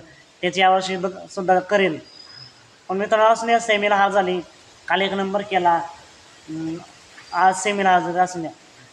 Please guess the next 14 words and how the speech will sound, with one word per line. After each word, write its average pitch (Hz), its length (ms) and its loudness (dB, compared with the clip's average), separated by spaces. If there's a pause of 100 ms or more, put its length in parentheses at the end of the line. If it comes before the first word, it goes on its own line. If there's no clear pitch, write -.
(160)
मित्रांनो, 226 500 2 (600)
पण 196 400 4 (180)
एक 202 240 -6
म-, 202 100 -4
एक 208 320 -4
नंदी 214 300 0
असा 180 220 4
आहे, 151 340 -4 (480)
ज्यानं 180 260 0
कालसुद्धा 220 500 0
हिंद 214 180 -2
केसरीचा 208 320 -2
मान 202 180 2
मिळवला 180 420 0